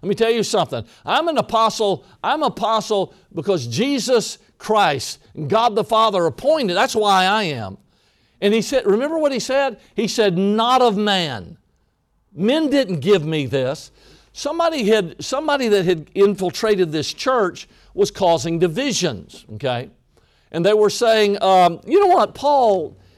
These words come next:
guys, do you remember how many apostles there were? Well, Paul wasn't one of them." Okay, so he says, "Yeah, on the road to Damascus, he's all lie." He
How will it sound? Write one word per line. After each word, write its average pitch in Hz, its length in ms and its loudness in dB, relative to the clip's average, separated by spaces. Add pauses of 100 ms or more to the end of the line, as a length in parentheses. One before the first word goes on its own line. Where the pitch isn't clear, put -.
(420)
guys, 220 240 -2
do 233 80 -6
you 320 60 0
remember 302 220 0
how 247 100 -2
many 226 160 -2
apostles 208 480 -2
there 156 160 -2
were? 175 460 0
Well, 165 100 -8
Paul 262 320 -2
wasn't 165 340 -2
one 123 220 -6
of 127 180 -4
them." 117 420 -8 (680)
Okay, 107 260 -10
so 190 160 -4
he 220 120 2
says, 208 440 0
"Yeah, 170 160 0
on 180 140 -2
the 175 100 -4
road 170 200 0
to - 80 -8
Damascus, 151 440 -6
he's 143 160 -12
all 147 200 -6
lie." 120 280 -6
He 131 60 -16